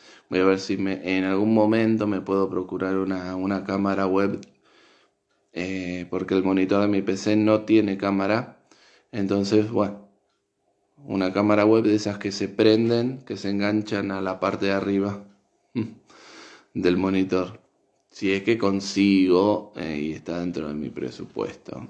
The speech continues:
Vamos a ver, porque es todo un tema. Eh, igualmente, el día de la clase,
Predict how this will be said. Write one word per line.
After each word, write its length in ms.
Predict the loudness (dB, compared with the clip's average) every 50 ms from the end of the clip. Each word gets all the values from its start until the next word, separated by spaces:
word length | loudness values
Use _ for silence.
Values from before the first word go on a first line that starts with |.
| -12 -8
Vamos 380 | -6 -4 -2 -2 -2 -4 -2 -2
a 60 | 0
ver, 380 | 2 2 0 0 -4 -10 -18 _ _ _ _ _ _ _ _
porque 180 | -14 -10 -8 -8
es 80 | -6
todo 140 | -2 -2 0
un 140 | 0 0 -2
tema. 320 | -2 -4 -4 -6 -6 -10 -14 -20 _ _ -20 -20 -20 -20 -20 -20 -20 -20 -20 -20 -20 -20 -20 _ _ _ _ _ _ _ _ _ _ _ -6
Eh, 960 | -2 0 2 2 2 2 2 0 0 0 0 0 -2 -2 -4 -4 -6 -6 -10 -12 _ _ _ _ _ _ _ _ _ _ -2
igualmente, 840 | 2 4 4 6 6 6 4 4 4 4 4 4 4 4 2 0 0 2
el 160 | 2 2 4
día 240 | 4 4 4 6 6
de 140 | 6 6
la 180 | 4 4 2 2
clase, 640 | 0 0 0 0 0 -2 -4 -4 -4 -4 -4 -8